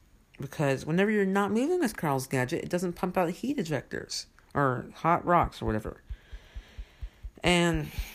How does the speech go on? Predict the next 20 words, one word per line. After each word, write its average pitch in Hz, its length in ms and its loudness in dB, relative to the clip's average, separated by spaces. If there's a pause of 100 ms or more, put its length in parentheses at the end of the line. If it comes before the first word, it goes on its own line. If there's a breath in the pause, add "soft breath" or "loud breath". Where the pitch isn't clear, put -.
(1160 loud breath)
yeah, 180 120 6
so - 180 0
you 202 60 6
have 208 60 -4
to 202 140 2
actually 180 280 0
spin 139 480 0
on 151 120 0
the 165 60 -2
safe, 170 340 2
and 139 120 -2
while 139 100 2
this 139 160 -6
may 180 100 2
not 185 180 0
seem 151 180 -2
like 143 140 -2
a 127 40 -4
big 127 180 0
inconvenience, 135 840 -4